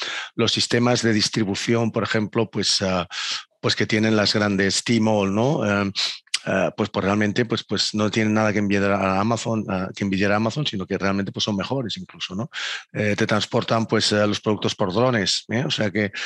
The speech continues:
básicamente ahí, como digo, pues ha habido una auténtica revolución, ¿no? En lo que es todo el retail. Am, y lo mismo está pasando con el tema de la movilidad, ¿no?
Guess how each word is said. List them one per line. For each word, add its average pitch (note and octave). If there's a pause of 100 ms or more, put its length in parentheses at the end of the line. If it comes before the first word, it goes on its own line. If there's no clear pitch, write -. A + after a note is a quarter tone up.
(240)
básicamente C3+
ahí, C#3+
como B2
digo, B2
pues -
ha A2
habido A2
una A2+
auténtica G#2+
revolución, G2
¿no? G2
En G#2
lo F#2
que F#2+
es -
todo F#2+
el D#2+
retail. E2+ (840)
Am, G2+ (500)
y -
lo B2+
mismo D3+
está D#3
pasando C#3+
con C#3+
el B2+
tema C3+
de C#3
la C3+
movilidad, G#2+
¿no? G#2